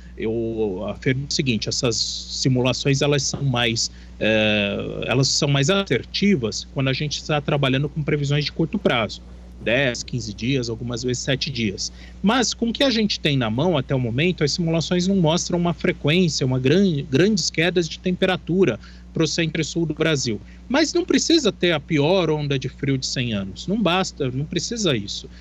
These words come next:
Se tivermos aí uma onda de frio com temperaturas aí próximas de zero, que não é nada fora do comum, por dois, duas, três madrugadas seguidas, isto já seria o suficiente para termos geadas.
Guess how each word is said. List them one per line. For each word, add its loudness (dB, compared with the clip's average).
Se -10
tivermos 2
aí 4
uma -2
onda 2
de -4
frio 0
com -4
temperaturas 0
aí -4
próximas 0
de -2
zero, 0
que -2
não -2
é 0
nada 0
fora -4
do -8
comum, -2
por 6
dois, 2
duas, 4
três 2
madrugadas -2
seguidas, -2
isto 0
já 2
seria 4
o -2
suficiente -2
para 2
termos 2
geadas. 2